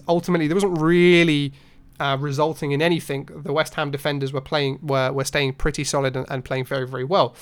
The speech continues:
And then Klopp obviously made the active change to make the substitutions. And now these substitutions we have to praise Jurgen Klopp for, 'cause these are the types of things that managers are paid so much for. Uh, the two substitutions he made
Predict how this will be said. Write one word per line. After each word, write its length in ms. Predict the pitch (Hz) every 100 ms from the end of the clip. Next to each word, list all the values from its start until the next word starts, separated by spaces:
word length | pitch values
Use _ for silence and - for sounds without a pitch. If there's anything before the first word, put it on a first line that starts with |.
| - - -
And 120 | 180
then 100 | 233
Klopp 200 | 220 220
obviously 220 | 202 - 185
made 140 | 170
the 100 | 156
active 300 | 160 - 143
change 360 | - 147 139 - -
to 100 | -
make 160 | 147 143
the 60 |
substitutions. 720 | - 139 135 - 175 - 139
And 100 | 139
now 120 | 139 151
these 200 | 208 -
substitutions 680 | 190 - 143 175 160 143
we 100 | 143
have 180 | 143 165
to 220 | - 139 139 - - _
praise 400 | - 147 151 151
Jurgen 260 | 143 139 139
Klopp 240 | 156 156
for, 160 | 165 160
'cause 140 | 147
these 180 | 156 156
are 20 |
the 80 | 151
types 280 | 143 156 147
of 80 | 135
things 180 | 147
that 100 | 143
managers 380 | 139 143 139 143
are 80 | 143
paid 360 | - 139 131 131 _ -
so 260 | - 143
much 220 | 135 135 -
for. 280 | 180 180 175 - - _
Uh, 200 | 139 135 -
the 140 | 202 226
two 220 | - 220
substitutions 760 | 202 170 - - 170 147 143
he 80 | 143
made 340 | 135 135 131